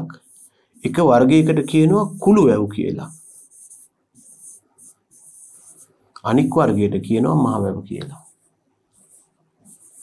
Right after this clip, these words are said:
එතකොට මහ වැව් දක්වා ජලය ගේන්නේ මේ කුළු වැව් ඔස්සේ. විශේෂ සිද්ධිය වෙලා තියෙන්නේ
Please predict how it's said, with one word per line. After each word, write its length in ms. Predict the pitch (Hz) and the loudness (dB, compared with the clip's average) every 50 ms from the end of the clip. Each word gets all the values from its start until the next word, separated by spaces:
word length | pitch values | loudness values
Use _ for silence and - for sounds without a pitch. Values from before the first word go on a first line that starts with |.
| - - - _ _ _ _ _ _ _ _ _ _ _ _ - _ _ _ _ _ - _ - _ _ _ _ _ _ _ - _ _ _ _ _ - _ _ _ _ _ _ _ _ _ _ _ _ _ _ _ - - - _ _ | -20 -20 -20 _ _ _ _ _ _ _ _ _ _ _ _ -20 _ _ _ _ _ -20 _ -20 _ _ _ _ _ _ _ -20 _ _ _ _ _ -20 _ _ _ _ _ _ _ _ _ _ _ _ _ _ _ -20 -20 -20 _ _
එතකොට 300 | - 123 160 160 196 196 | -4 -2 0 2 2 2
මහ 220 | 202 165 147 139 151 | 4 4 4 4 4
වැව් 180 | 165 175 180 185 | 4 6 6 6
දක්වා 440 | 185 180 185 185 185 - 185 190 185 - | 4 4 2 2 0 0 0 2 2 4
ජලය 280 | - 127 127 143 156 165 | 4 4 4 4 4 4
ගේන්නේ 340 | 165 175 196 220 220 214 190 | 4 2 2 2 2 2 4
මේ 140 | 185 185 185 185 | 4 4 4 2
කුළු 260 | 185 - 151 147 151 | 2 0 0 2 4
වැව් 200 | 156 165 160 147 131 107 | 4 4 4 2 2 0
ඔස්සේ. 420 | 104 104 - - - 113 120 147 - - - - _ _ _ _ _ _ _ | -2 -2 -6 -6 -4 -2 0 0 -2 -4 -6 -14 _ _ _ _ _ _ _
විශේෂ 400 | 135 135 127 - 190 196 196 170 | -2 -2 2 4 4 4 4 2
සිද්ධිය 360 | 156 147 127 120 123 143 156 151 | 0 -2 -2 0 0 0 2 2
වෙලා 260 | 156 151 147 135 120 | 2 2 2 2 2
තියෙන්නේ 500 | - - 101 92 90 92 101 127 165 - | 0 -2 -2 -2 -2 -2 0 0 -2 -2